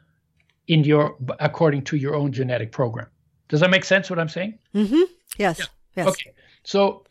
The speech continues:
Speaker 1: so, and in, and in order to it not create immune problems for you,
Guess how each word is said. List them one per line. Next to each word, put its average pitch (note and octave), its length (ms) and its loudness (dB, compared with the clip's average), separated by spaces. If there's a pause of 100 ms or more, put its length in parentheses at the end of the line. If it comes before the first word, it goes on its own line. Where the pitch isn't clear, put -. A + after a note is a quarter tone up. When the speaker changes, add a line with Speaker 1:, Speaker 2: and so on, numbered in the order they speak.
(340)
Speaker 1:
so, F3+ 480 0 (1500)
and G3 180 0
in, F3+ 200 -4 (160)
and F3 180 -4
in F#3+ 120 -2
order G#3 400 0
to - 380 -6
it E3 220 -2
not E3+ 500 0 (760)
create F3 460 -4
immune E3+ 360 0
problems B2+ 480 -2
for G#2 260 -8
you, - 120 -14